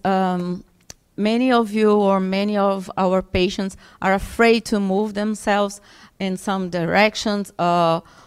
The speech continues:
of, about the amplitude, uh, how can I do,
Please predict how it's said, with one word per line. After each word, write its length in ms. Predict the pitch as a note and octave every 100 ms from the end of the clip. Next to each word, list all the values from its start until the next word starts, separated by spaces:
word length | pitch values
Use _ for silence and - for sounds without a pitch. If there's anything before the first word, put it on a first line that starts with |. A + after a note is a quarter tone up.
| -
of, 340 | F3+ F3+ F3 -
about 340 | F3 F3 F3+ F#3
the 240 | F#3 -
amplitude, 800 | F#3+ A3 A3+ A#3 B3 A#3 A3+ G3+ -
uh, 240 | F#3+ F#3
how 220 | F3 G3+
can 240 | A3 A3+ G3+
I 100 | G3
do, 480 | F#3+ G#3+ G#3+ G#3